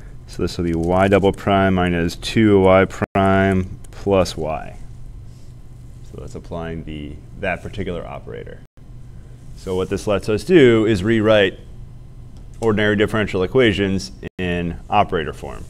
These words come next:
And this was a homogeneous equation. So we started out with this guy equaling zero.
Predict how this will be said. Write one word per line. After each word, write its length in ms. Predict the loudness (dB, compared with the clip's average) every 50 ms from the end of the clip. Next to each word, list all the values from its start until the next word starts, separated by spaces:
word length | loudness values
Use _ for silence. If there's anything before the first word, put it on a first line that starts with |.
| -16 -18 -18 -18 -18 -18 -18 -18 -18 -18 -18 -18 -18 -18 -16 -16 -18 -18 -18 -18 -18 -16 -16 -16 -16 -16 -16 -16 -16 -16 -16 -16 -16 -16 -16 -16 -14 -14 -14 -16 -16 -16 -16 -16 -16 -18 -14 -12
And 460 | -10 -8 -6 -6 -6 -6 -8 -10 -12 -14 -16 -18 -18 -18 -18 -18 -18 -18 -8 -6
this 180 | -6 -4 -2
was 140 | -2 0 0
a 100 | 0 0
homogeneous 920 | 0 -2 -2 -2 -2 -2 -4 -4 -6 -6 -6 -6 -6 -8 -10 -12 -14 -16 -16 -16 -16 -14 -12 -10 -10 -10 -10 -10
equation. 540 | -10 -8 -8 -8 -8 -8 -10 -14 -16 -14
So 120 | -10 -10 -10
we 60 | -8
started 240 | -6 -6 -4 -4 -2
out 160 | -4 -4 -6
with 120 | -8 -10
this 160 | -10 -12 -10 -10
guy 160 | -10 -10 -10
equaling 340 | -10 -12 -12 -14 -14 -14 -14
zero. 320 | -14 -14 -14 -14 -16 -16